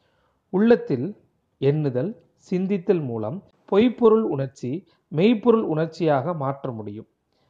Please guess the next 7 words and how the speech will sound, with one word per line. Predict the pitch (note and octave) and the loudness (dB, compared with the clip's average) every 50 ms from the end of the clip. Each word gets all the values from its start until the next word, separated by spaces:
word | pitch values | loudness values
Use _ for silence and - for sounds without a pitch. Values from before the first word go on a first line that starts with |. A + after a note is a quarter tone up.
| _ _ | _ _
மெய்ப்பொருள் | - E3+ F#3 A3+ B3+ A3 - B3+ B3 A#3+ A#3 | -2 2 4 4 4 2 4 4 6 6 4
உணர்ச்சி | A#3 F3 F3 D#3+ E3+ E3+ E3 - F#3 D#3+ | 2 -2 -2 -2 -2 -2 -4 -4 -4 -4
மூலம் | C#3 C3 C3+ C3 A#2+ A2+ E3+ F3 _ _ _ - | -4 -4 -4 -4 -4 -4 -6 -10 _ _ _ -8
நிலைத்த, | - C#3+ C#3 D#3+ F3 F3+ F3 - - B2 A#2+ D3+ F#3+ - - - | -4 0 2 2 2 0 0 -2 -2 -2 -2 -2 -4 -8 -16 -12
நிறைவான | - D3 D3 D#3+ F#3 F#3+ F#3+ G3+ G3+ G3+ G#3+ A3 A#3+ | -6 -4 -2 0 0 2 2 4 4 4 4 2 0
தன்மையை | A3 - D#3+ C#3 C#3+ D3 D3+ D3 D3 D#3+ F#3 F3+ | -2 -2 -4 -2 -2 -4 -4 -4 -2 -2 -4 -4
பெறலாம். | - B2+ G#2+ G#2+ G#2 G#2 G#2+ - | -6 -8 -6 -6 -6 -8 -10 -12